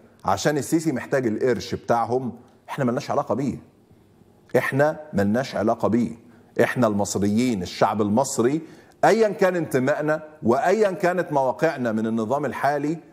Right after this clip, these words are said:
فإحنا هتيجي عند خط أحمر اسمه كرامة المواطن المصري،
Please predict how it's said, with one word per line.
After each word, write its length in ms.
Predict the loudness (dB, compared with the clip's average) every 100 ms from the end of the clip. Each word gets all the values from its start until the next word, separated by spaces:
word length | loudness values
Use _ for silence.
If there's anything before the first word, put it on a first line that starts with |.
| _ _ -4
فإحنا 420 | -2 -2 -2 -4
هتيجي 320 | -2 0 0
عند 240 | -2 -4
خط 320 | -2 -2 -2 -4
أحمر 580 | -2 -4 -4 -4 -2
اسمه 260 | -4 -2 -2
كرامة 520 | 0 2 2 0 -6 -10 -20 -20 _ 0
المواطن 580 | 2 2 2 0 -2 -2
المصري، 580 | 0 0 0 2 0